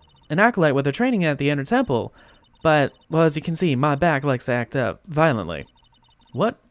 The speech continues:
accent? What, what sort of, what intonation have I just given this character?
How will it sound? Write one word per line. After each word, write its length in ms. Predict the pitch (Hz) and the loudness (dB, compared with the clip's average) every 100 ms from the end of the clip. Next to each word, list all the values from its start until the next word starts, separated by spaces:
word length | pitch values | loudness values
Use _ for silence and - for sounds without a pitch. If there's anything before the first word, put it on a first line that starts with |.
| _ - | _ -2
accent? 400 | 135 151 - 87 - _ _ _ _ | -2 -2 -6 -10 -14 _ _ _ _
What, 220 | - 240 320 _ _ _ - | -8 -8 -10 _ _ _ -6
what 200 | 302 - _ _ _ | -6 -6 _ _ _
sort 200 | - 214 | -2 0
of, 120 | 185 143 _ _ _ | 0 -4 _ _ _
what 260 | 202 339 415 | -8 -4 -2
intonation 680 | 208 208 185 156 143 139 107 | 0 0 2 4 2 0 0
have 160 | 117 | 4
I 60 | 117 | 4
just 320 | 113 113 117 | 4 -2 -2
given 220 | 110 101 | -2 -2
this 140 | 98 - | -4 -6
character? 420 | 95 78 92 | -6 -6 -8